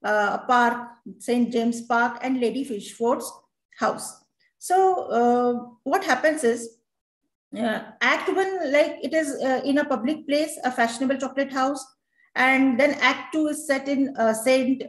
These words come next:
James Park, and all the, um, third, fourth, and fifth acts are, um, in Lady Wishfort's house itself. So, uh, what happens? Uh, it has a very complex plot with countless twists and turns, and, uh, the setting is not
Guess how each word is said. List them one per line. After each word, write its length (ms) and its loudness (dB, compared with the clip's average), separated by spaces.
James 380 2
Park, 320 0
and 340 0
all 240 2
the, 320 -4
um, 380 0
third, 300 2
fourth, 320 0
and 100 0
fifth 320 -8
acts 340 0
are, 380 2
um, 320 -8
in 180 2
Lady 240 2
Wishfort's 460 -4
house 240 0
itself. 340 -6
So, 160 0
uh, 240 2
what 160 2
happens? 420 -4
Uh, 140 0
it 120 -8
has 200 2
a 60 -2
very 500 -2
complex 520 0
plot 420 0
with 120 -4
countless 540 -2
twists 400 -6
and 320 2
turns, 500 2
and, 380 4
uh, 120 -4
the 120 0
setting 560 -2
is 160 -2
not 320 2